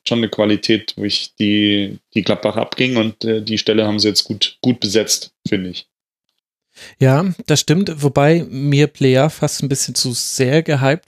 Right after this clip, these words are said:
Speaker 2: wird. Ich sehe, also er hat, dieses Tor war toll und er hatte auch gute Aktionen, aber er hat auch immer noch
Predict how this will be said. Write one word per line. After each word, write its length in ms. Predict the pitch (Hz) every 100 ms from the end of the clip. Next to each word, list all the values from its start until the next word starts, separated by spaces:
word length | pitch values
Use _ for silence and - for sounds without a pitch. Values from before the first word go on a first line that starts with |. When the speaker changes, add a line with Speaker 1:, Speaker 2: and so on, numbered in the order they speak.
| -
Speaker 2:
wird. 260 | 147 156 -
Ich 200 | 135 -
sehe, 360 | - 139 131
also 240 | 127 131 127 - -
er 120 | -
hat, 180 | 131 139 151 131 143
dieses 260 | 131 131
Tor 240 | - 160 156
war 140 | 123
toll 420 | - 139 185 220 - - -
und 120 | 131
er 120 | 127 123
hatte 260 | 156 -
auch 160 | 127 -
gute 280 | 165 160 -
Aktionen, 520 | - - 156 175 165
aber 220 | 127 123
er 120 | 127
hat 120 | 135
auch 160 | 135 -
immer 220 | 151 175
noch 220 | 156 143